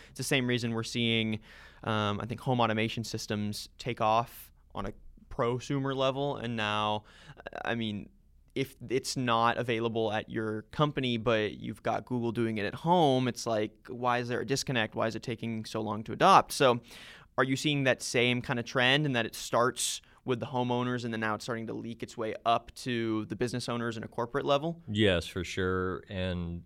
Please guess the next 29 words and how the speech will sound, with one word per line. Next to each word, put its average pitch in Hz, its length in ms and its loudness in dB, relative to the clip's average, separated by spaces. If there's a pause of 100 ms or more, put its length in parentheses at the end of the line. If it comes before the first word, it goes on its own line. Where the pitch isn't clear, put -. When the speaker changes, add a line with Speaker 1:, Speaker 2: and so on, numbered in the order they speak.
(140)
Speaker 2:
we, 101 240 -4
we're 101 160 0
definitely, 104 380 4
the 90 80 4
homeowner 117 500 6
is, - 240 -6
is 90 240 -6 (720)
the, 90 400 0 (960)
they're 135 160 8
the 139 80 10
ones 117 220 6
who, 104 280 4
who 101 120 2
are 90 260 4
actually 85 540 0 (480)
looking 104 320 2
at 90 120 4
it 80 120 -2
more. 80 360 -4
Speaker 1:
Mm-hmm. 123 380 -6
Speaker 2:
Um, 90 680 -4 (760)
yeah, 143 360 6
they're, 95 280 0
they're 104 200 0
definitely 95 320 0
driving 90 400 0
it. 87 160 -4
And 92 120 -6
so, 92 440 -2